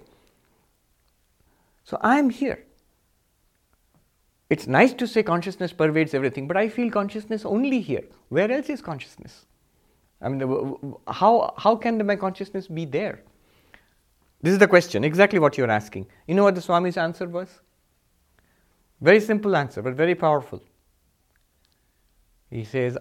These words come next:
"Ah, but here and there, are these both not in your consciousness?"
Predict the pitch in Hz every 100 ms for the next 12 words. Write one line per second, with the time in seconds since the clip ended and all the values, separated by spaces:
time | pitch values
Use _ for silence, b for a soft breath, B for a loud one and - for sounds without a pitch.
0 | - 151 165 147 104 85 117 _ _ _
1 | _ _ _ - 113 113 - - 156 202
2 | 240 247 247 240 208 180 131 147 160 120
3 | 92 - _ 123 135 143 135 113 147 160
4 | 143 147 143 135 135 135 131 131 131 170
5 | 160 _